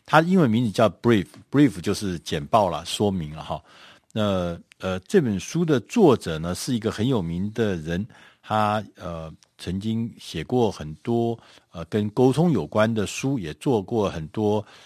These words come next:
呃，讲师，或者说是，呃，做过很多的企业顾问，全部都在讲这一方面的事情。他叫做乔瑟夫·麦考梅克。呃，这本书也曾经得到了 Barnes and Noble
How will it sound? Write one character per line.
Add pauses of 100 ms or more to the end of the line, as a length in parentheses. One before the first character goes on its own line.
(160)
呃，
讲
师，
或
者
说
是，
呃， (600)
做
过
很
多
的
企
业
顾
问， (300)
全
部
都
在 (180)
讲
这
一
方
面
的
事
情。
他
叫
做
乔
瑟
夫· (380)
麦
考
梅
克。 (500)
呃，
这
本
书
也
曾
经
得
到
了
Barnes
and
Noble